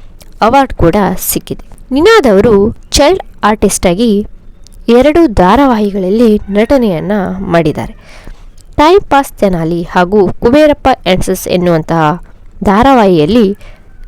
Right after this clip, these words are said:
ಬಾಲನಟನಾಗಿ ನಿನಾದ್ ಅವರು ಅಭಿನಯಿಸಿದ್ದಾರೆ. ನಂತರದಲ್ಲಿ ನಿನಾದ್ ಅವರ ಫಸ್ಟ್ ಸೀರಿಯಲ್ ಅಂತ ಹೇಳಿದ್ರೆ ಉದಯ ಟಿ ವಿಯಲ್ಲಿ ಪ್ರಸಾರವಾಗುತ್ತಿದ್ದಂತಹ ಅರಮನೆ ಎನ್ನುವಂತಹ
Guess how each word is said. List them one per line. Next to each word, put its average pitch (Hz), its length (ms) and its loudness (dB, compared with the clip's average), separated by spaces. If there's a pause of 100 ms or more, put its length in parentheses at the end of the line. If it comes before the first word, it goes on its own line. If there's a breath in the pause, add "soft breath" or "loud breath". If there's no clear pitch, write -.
(120)
ಬಾಲನಟನಾಗಿ 202 1000 0
ನಿನಾದ್ 214 640 2
ಅವರು 202 360 4
ಅಭಿನಯಿಸಿದ್ದಾರೆ. 190 920 -2
ನಂತರದಲ್ಲಿ 262 840 0 (120)
ನಿನಾದ್ 247 460 2
ಅವರ 214 120 2 (260)
ಫಸ್ಟ್ - 400 -2
ಸೀರಿಯಲ್ 190 340 2
ಅಂತ 165 160 0
ಹೇಳಿದ್ರೆ 180 500 -2 (160)
ಉದಯ 277 360 2
ಟಿ 220 200 -4
ವಿಯಲ್ಲಿ 175 460 -2
ಪ್ರಸಾರವಾಗುತ್ತಿದ್ದಂತಹ 170 1300 -2 (520 loud breath)
ಅರಮನೆ 233 680 0
ಎನ್ನುವಂತಹ 175 560 -2